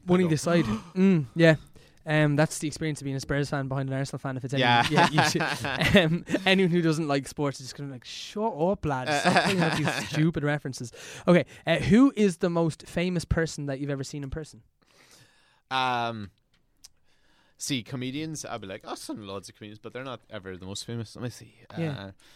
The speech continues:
Speaker 1: Who's the most famous comedian you've seen? Bill Burr's gotta be up there.
Speaker 2: Yeah, Bill Burr, I suppose. Yeah.
Speaker 1: Yeah.
Speaker 2: Um, c-, I've seen a few actors. Let me think. Uh, I had one funny one, uh, Remember Me, that film, the,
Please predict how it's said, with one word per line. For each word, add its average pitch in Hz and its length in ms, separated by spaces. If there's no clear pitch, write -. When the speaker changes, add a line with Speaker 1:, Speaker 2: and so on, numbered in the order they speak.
Speaker 1:
Who's 226 120
the 254 60
most 226 120
famous 202 180
comedian 147 380
you've 117 80
seen? 113 240
Bill 262 120
Burr's 180 280
gotta 143 200
be 123 120
up 151 80
there. 98 200
Speaker 2:
Yeah, 95 280
Bill 98 140
Burr, 82 160
I - 20
suppose. - 320
Yeah. 123 80
Speaker 1:
Yeah. 101 220
Speaker 2:
Um, 87 160
c-, - 120
I've 117 160
seen 151 180
a 135 40
few 117 220
actors. 113 400
Let 113 100
me 98 60
think. - 360
Uh, 104 300
I 135 120
had 131 180
one 127 240
funny 107 300
one, 117 220
uh, 92 400
Remember 107 480
Me, 101 460
that 98 140
film, 104 520
the, 95 160